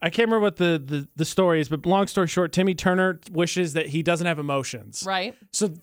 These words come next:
Speaker 1: my favorite joke, my friends and I actually do say this to each other every once in a while, is he goes through the whole episode and he'll get asked questions and Timmy goes, "I do not." <laughs>
Speaker 2: Yeah.
Speaker 1: So he says everything.
Speaker 2: <laughs>
Speaker 1: "Timmy, man, you gotta be, like, really freaking out right now."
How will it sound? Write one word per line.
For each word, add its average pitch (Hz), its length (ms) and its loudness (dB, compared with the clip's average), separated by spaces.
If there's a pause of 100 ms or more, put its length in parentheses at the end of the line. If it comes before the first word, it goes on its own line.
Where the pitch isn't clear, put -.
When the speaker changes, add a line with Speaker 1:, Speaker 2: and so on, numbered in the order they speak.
Speaker 1:
my 185 180 0
favorite 220 340 2
joke, 180 340 2
my 170 160 2
friends 185 200 2
and 175 100 4
I 170 80 4
actually 170 320 2
do 170 140 2
say 175 200 2
this 151 140 -4
to 156 80 -2
each 147 120 0
other 147 100 2
every 147 120 -4
once 143 220 -6
in 151 60 -8
a - 40 -4
while, 143 200 -2 (360)
is 170 120 -2
he 208 80 -2
goes 220 200 2
through 233 100 -2
the 190 100 0
whole 202 160 4
episode 190 440 0
and 165 120 -2
he'll 190 260 0
get 196 180 0
asked 196 280 2
questions 185 480 0
and 175 100 -2
Timmy 180 180 0
goes, 160 360 0 (300)
"I 127 180 -2
do 123 120 -6
not." 120 320 -6 (140)
<laughs> 175 60 0 (320)
Speaker 2:
Yeah. 285 440 6
Speaker 1:
So - 180 0
he 277 80 4
says 233 240 2
everything. 233 500 2 (480)
Speaker 2:
<laughs> - 480 -20
Speaker 1:
"Timmy, 349 220 4
man, 339 240 6
you 311 80 0
gotta 359 160 4
be, 311 80 4
like, 285 220 4
really 339 240 0
freaking 359 260 2
out 381 140 6
right 302 120 4
now." 247 280 0